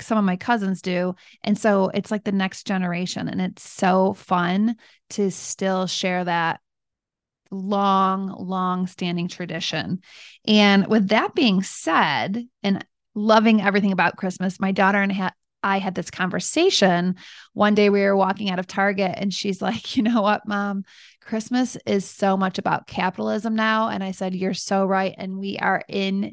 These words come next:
deep in the rabbit hole. Like, and we just don't even know how to get out of it.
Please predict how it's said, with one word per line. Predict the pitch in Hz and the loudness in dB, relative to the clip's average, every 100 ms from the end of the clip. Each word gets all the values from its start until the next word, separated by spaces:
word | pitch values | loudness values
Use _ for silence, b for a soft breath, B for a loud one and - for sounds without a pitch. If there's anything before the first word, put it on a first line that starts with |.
| 180 | -6
deep | 190 185 185 | -2 -2 0
in | 196 | -2
the | 190 | 0
rabbit | 180 180 - | 0 0 -2
hole. | 180 - - B B - | -2 -2 -2 B B 0
Like, | 214 - | 0 6
and | 247 | 6
we | 247 | 6
just | 269 254 | 4 2
don't | 254 | 4
even | 233 220 | 6 6
know | |
how | 214 190 | 4 4
to | |
get | 180 175 | 2 2
out | 185 277 | 2 2
of | 196 | 0
it. | - | -4